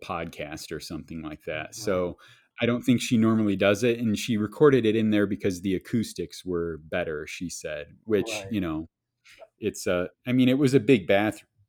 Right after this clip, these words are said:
Speaker 1: big bathroom, but it probably helps having, you know,
Speaker 2: Totally. It's
Speaker 1: carpeting.
Speaker 2: probably this, uh, really important podcasts. It's, like, heartfelt, and sh-, she's, like,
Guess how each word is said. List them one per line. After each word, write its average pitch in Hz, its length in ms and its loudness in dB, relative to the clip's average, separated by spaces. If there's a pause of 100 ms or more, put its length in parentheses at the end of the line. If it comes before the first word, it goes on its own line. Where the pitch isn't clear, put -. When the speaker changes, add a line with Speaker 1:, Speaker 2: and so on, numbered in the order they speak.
(220)
Speaker 1:
big 117 180 -2
bathroom, 98 540 -2
but 95 240 -4
it 107 180 -4
probably 95 440 0
helps 90 340 -6
having, 85 440 -6 (760)
you 95 120 -8
know, 87 100 -8
Speaker 2:
Totally. 139 360 -2
It's 143 180 -2
Speaker 1:
carpeting. 87 120 -8
Speaker 2:
probably 147 600 0 (480)
this, 123 420 -10
uh, 107 440 -10 (680)
really 127 440 -2
important 123 640 -8
podcasts. 113 920 -10
It's, 107 160 -14
like, 107 180 -12
heartfelt, 117 680 -6
and 110 100 -18
sh-, - 360 -16
she's, 107 180 -10
like, 107 160 -8